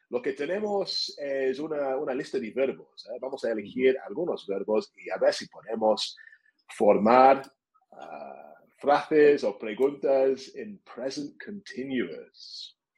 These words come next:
Speaker 1: Okay, so let's see examples. Johnny, I've got a, a verb here. A,
Speaker 2: Okay.
Speaker 1: a verb to walk. To
Speaker 2: Hmm.
Speaker 1: walk. Could you
Speaker 2: Okay.
Speaker 1: make a present continuous phrase with walk?
Speaker 2: Yeah,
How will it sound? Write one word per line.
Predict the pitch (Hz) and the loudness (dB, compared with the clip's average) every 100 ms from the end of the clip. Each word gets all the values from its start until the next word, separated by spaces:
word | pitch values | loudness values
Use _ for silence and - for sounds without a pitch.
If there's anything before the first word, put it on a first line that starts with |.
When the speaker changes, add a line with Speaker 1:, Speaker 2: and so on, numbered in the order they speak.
| - | -14
Speaker 1:
Okay, | - 95 - - - - | -8 -8 -8 -10 -12 -10
so | - - - | -12 -10 -8
let's | - - | -8 -8
see | - 73 | -10 -10
examples. | 87 - - - - - - - | -10 -8 -8 -8 -10 -12 -14 2
Johnny, | 262 185 156 | 4 6 8
I've | 196 | 6
got | 185 143 | 6 4
a, | 131 - 127 | 0 -4 -6
a | |
verb | - 131 120 113 - | -6 -6 -6 -8 -12
here. | 107 92 80 80 _ _ _ - | -14 -12 -10 -12 _ _ _ -2
A, | 117 | -2
Speaker 2:
Okay. | 123 | 0
Speaker 1:
a | |
verb | 120 190 170 - | 2 4 2 0
to | - 135 87 | -10 -8 -8
walk. | 113 120 110 - - - - _ _ - | -8 -6 -6 -8 -14 -20 -20 _ _ -16
To | 110 85 73 131 | -14 -14 -14 -8
Speaker 2:
Hmm. | 135 | -6
Speaker 1:
walk. | 90 76 - _ - - - | -6 -6 -10 _ -20 -20 -8
Could | 165 208 | -4 0
you | 285 | 0
Speaker 2:
Okay. | 220 | 2
Speaker 1:
make | 180 175 - - - _ _ _ _ _ _ - | 2 2 -2 -16 -20 _ _ _ _ _ _ -20
a | |
present | - - 104 - 143 143 - - - | -18 -16 -10 -8 -8 -10 -12 -20 -16
continuous | 104 104 - 110 113 107 101 | -14 -12 -8 -4 -2 -4 -6
phrase | - - 78 85 95 104 101 - | -12 -14 -10 -8 -6 -6 -6 -12
with | 71 71 71 | -16 -16 -14
walk? | 135 127 - - - - _ _ _ _ _ | -6 -2 -4 -6 -18 -20 _ _ _ _ _
Speaker 2:
Yeah, | 160 220 - | -12 -10 -14